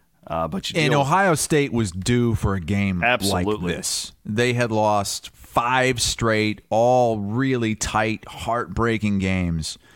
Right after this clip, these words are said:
Speaker 2: They were due for a breakout, and they got it.
Speaker 1: Iowa's next five games:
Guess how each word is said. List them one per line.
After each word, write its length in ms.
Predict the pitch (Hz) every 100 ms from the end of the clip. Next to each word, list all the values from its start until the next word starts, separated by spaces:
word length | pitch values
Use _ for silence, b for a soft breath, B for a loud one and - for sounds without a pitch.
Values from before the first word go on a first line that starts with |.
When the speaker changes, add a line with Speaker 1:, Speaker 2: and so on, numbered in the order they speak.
| b b b b -
Speaker 2:
They 160 | 117
were 120 | 117 120
due 280 | 107 123
for 200 | 107 104
a 60 | 95
breakout, 600 | 90 101 92 87 82 82 -
and 220 | 92 90
they 80 | 90
got 280 | 87 80 71
it. 120 | 64 _ _ _ _ _ b b b b -
Speaker 1:
Iowa's 400 | 131 156 143 120
next 340 | 127 143 -
five 460 | - 123 117 117 101
games: 560 | 104 87 78 76 -